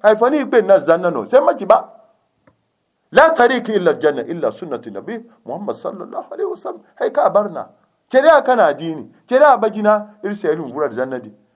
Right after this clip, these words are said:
Den na hintam, ifa di ba wurin nar zanna. Maki bar sai. Kar be ir biran su ba kimi, tira sai ka ban hunna. Alfayu.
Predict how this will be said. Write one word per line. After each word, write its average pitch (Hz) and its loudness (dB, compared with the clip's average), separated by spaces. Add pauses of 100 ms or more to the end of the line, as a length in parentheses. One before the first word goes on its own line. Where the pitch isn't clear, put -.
Den 392 0
na 240 2
hintam, 131 -6 (120)
ifa 339 0
di 262 -6
ba 202 2
wurin 165 0
nar 123 -4
zanna. 110 -8 (260)
Maki 226 -6
bar 269 2
sai. 269 -6 (2000)
Kar 302 4
be 240 4
ir 240 2
biran 208 0
su 214 -6
ba 165 6
kimi, 135 -12 (200)
tira 285 0
sai 165 -2
ka 214 2
ban 196 -4
hunna. 185 -8 (1700)
Alfayu. 123 -6